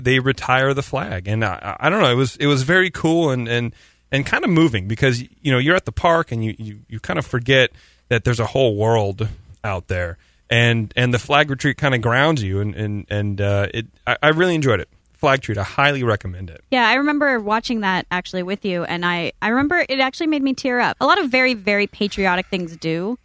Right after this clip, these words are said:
Speaker 1: Oh, yeah.
Speaker 2: But it was just very nice. I really liked it.
Speaker 1: Yeah, and, and you can easily forget how, how much we, we take for granted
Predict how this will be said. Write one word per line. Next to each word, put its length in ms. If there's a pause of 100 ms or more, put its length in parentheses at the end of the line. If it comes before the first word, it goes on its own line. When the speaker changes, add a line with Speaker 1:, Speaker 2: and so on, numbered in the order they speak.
Speaker 1:
Oh, 180
yeah. 120
Speaker 2:
But 300 (180)
it 180
was 160
just 220
very 640
nice. 800
I 80
really 260
liked 240
it. 140 (400)
Speaker 1:
Yeah, 240
and, 220
and 420 (100)
you 220
can 180
easily 260
forget 440 (120)
how, 520
how 160
much 240
we, 360
we 220
take 260
for 120
granted 400